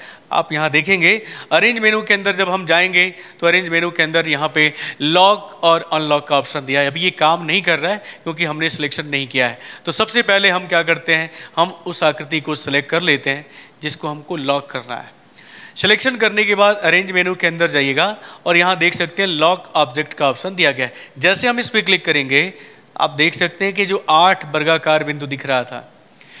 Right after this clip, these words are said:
जिसके द्वारा हम ऑब्जेक्ट की पोजीशन में बदलाव कर रहे थे,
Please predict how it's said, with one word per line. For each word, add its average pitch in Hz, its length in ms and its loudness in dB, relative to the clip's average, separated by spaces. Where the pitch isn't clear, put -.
जिसके 165 300 0
द्वारा 196 200 4
हम 202 160 -2
ऑब्जेक्ट 165 400 0
की 208 100 0
पोजीशन 190 520 0
में 220 160 -2
बदलाव 185 320 4
कर 180 180 0
रहे 160 200 4
थे, 135 140 -6